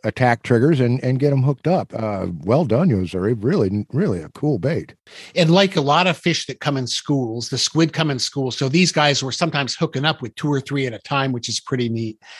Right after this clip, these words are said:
Speaker 2: Yo-Zuri jigs also have these small feathered pectoral fins on 'em that are, are kind of unique, very cool looking. And you can find all of their baits at Bass Pro Shops and at Tackle Direct. They also use a holographic internal prism finish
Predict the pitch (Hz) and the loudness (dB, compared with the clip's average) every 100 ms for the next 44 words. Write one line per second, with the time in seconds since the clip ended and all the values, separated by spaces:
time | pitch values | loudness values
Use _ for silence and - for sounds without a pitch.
0 | - - _ _ 156 165 139 208 240 185 | -20 -20 _ _ 4 4 6 6 6 4
1 | 190 170 - - 170 214 220 135 143 127 | 4 2 0 0 0 2 0 0 -2 -2
2 | 120 - - 135 156 170 - 160 156 156 | -4 -4 -2 2 2 0 -2 0 2 0
3 | 123 - - - 147 147 156 180 175 160 | -2 -8 -10 -4 2 4 4 2 0 2
4 | 160 160 170 151 139 127 127 120 117 147 | 2 0 -2 -2 -2 -2 -2 -4 -2 0
5 | 143 127 135 127 127 139 120 135 143 - | 0 0 -2 -2 -2 -4 -2 0 0 0
6 | 139 127 123 117 117 117 - - - _ | 0 0 -4 -8 -10 -10 -14 -16 -18 _
7 | - 165 180 160 - 180 190 180 170 - | 2 4 4 2 2 4 4 2 0 2
8 | 151 143 143 120 139 135 123 - 151 143 | 2 4 0 0 -2 -2 -6 0 0 0
9 | - 160 151 160 143 143 - 135 - - | -4 -4 -2 -2 -2 -4 -8 -10 -8 -2
10 | 143 143 127 127 135 117 _ _ - - | -2 -2 -4 0 -2 -2 _ _ -20 -20
11 | - - 147 156 160 240 320 - 208 151 | -20 -2 0 2 2 4 4 4 2 2
12 | 143 139 135 135 - _ _ - 117 - | 0 0 0 -2 -6 _ _ -10 -2 2
13 | 208 202 170 165 170 185 - - 160 180 | 4 4 2 2 2 -2 -4 0 2 2
14 | - 170 143 - - 147 196 196 190 196 | 2 0 0 -6 -2 0 2 0 0 0
15 | 196 202 - | 0 -6 -10